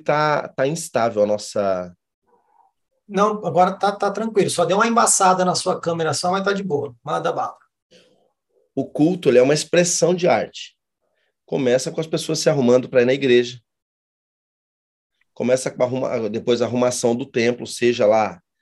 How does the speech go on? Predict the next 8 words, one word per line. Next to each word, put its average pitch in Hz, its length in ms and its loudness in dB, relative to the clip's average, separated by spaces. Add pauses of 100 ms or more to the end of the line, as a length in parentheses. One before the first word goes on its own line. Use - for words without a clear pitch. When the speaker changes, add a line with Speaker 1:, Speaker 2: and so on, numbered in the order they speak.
(140)
Speaker 1:
o 131 40 -18
formato 104 600 0
que 127 100 -16
tenha. 113 480 0 (680)
Depois 120 500 2
nós 113 220 -6
temos 110 260 -6
música. 139 800 -2